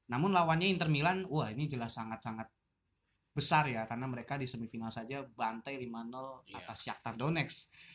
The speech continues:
Speaker 1: Ini membuktikan kesiapan dari pasukan Antonio Conte, ingin setidaknya mereka bisa meraih satu gelar untuk memacu di musim selanjutnya di Serie A nantinya untuk bersaing dengan Juventus.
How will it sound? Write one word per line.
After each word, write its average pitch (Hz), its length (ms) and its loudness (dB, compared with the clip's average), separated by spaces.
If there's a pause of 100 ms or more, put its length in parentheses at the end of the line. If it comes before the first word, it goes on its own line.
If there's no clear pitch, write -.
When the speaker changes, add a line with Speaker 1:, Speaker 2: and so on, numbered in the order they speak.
(160)
Speaker 1:
Ini 127 240 0
membuktikan 170 640 4
kesiapan 143 640 2
dari 131 240 -2
pasukan 127 720 -4
Antonio 123 420 -8
Conte, 208 320 -4
ingin 147 480 -4 (180)
setidaknya 156 600 -2
mereka 160 320 -6
bisa 143 240 -4
meraih 131 240 -6
satu 135 240 -8
gelar 131 260 -4
untuk 131 300 -12
memacu 120 800 -10
di 120 80 -6
musim 117 320 -8
selanjutnya 110 480 -12
di 110 80 -14
Serie 104 320 -14
A 101 80 -14
nantinya 104 560 -14
untuk 104 240 -20
bersaing 107 420 -10
dengan 95 220 -14
Juventus. - 520 -18